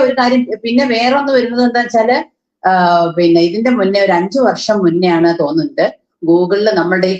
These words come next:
കോഴിക്കോടിനെ പേറ്റ് വന്നു വെച്ചാല് ഇസ്ലാമാബാദ് എന്നായിരുന്നു പറയും. പിന്നെ ഒരു ആറു മാസം മുന്നേ ഫറൂഖില് ഫംഗ്ഷൻ നടന്നപ്പോ ഫറൂഖാബാദ്.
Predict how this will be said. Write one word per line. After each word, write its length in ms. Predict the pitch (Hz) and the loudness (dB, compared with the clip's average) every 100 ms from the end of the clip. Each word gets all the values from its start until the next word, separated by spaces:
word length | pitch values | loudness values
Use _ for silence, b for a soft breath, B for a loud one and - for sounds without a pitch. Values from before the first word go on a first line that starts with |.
| 170 | 0
കോഴിക്കോടിനെ 640 | 175 208 214 220 214 220 180 | 2 2 0 0 0 -2 0
പേറ്റ് 280 | 165 - 202 | -2 -2 -2
വന്നു 160 | 170 180 | 0 0
വെച്ചാല് 640 | 175 170 165 165 160 180 214 _ _ - | 0 -2 -2 -2 0 -2 -4 _ _ -12
ഇസ്ലാമാബാദ് 960 | 180 - 220 214 202 202 190 175 156 | -10 -2 0 0 0 0 0 0 -2
എന്നായിരുന്നു 340 | 151 131 127 123 | -2 -4 -4 -6
പറയും. 180 | 123 - _ _ | -10 -10 _ _
പിന്നെ 140 | 277 294 | -2 0
ഒരു 40 | 262 | 2
ആറു 300 | 247 302 349 311 | 2 0 0 -2
മാസം 220 | 254 285 | -2 -2
മുന്നേ 160 | 269 254 226 | -2 0 0
ഫറൂഖില് 480 | 220 254 277 240 185 _ _ 214 | 2 2 0 0 -4 _ _ -8
ഫംഗ്ഷൻ 240 | 214 247 | -2 0
നടന്നപ്പോ 400 | 226 220 226 - | 2 0 -4 -2
ഫറൂഖാബാദ്. 760 | 208 240 254 254 240 208 - | 0 0 0 -2 0 -2 -2